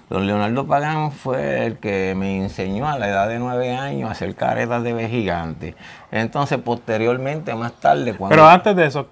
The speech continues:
Speaker 2: ¿cómo, por qué a los nueve años te interesó entrar en este mundo de la
Speaker 1: Por-,
Speaker 2: artesanía?
Speaker 1: bueno, lo que pasa es, no fue que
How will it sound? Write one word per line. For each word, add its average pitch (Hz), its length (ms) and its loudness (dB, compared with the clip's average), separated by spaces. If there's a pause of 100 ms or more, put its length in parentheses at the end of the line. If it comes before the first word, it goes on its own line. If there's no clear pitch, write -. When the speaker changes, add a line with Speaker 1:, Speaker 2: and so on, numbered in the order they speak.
(100)
Speaker 2:
¿cómo, 220 560 6 (200)
por 175 220 6
qué 185 80 6
a 196 60 12
los 220 160 10
nueve 214 320 8
años 196 280 6
te 185 100 0
interesó 170 760 6
entrar 160 360 4
en 160 80 4
este 156 160 -2
mundo 156 240 2
de 151 60 8
la 143 60 10
Speaker 1:
Por-, 139 100 4
Speaker 2:
artesanía? 143 380 -4
Speaker 1:
bueno, 117 460 2
lo 123 160 4
que 123 120 0
pasa 170 380 4
es, 175 80 8
no 160 140 6
fue 190 160 0
que 196 60 4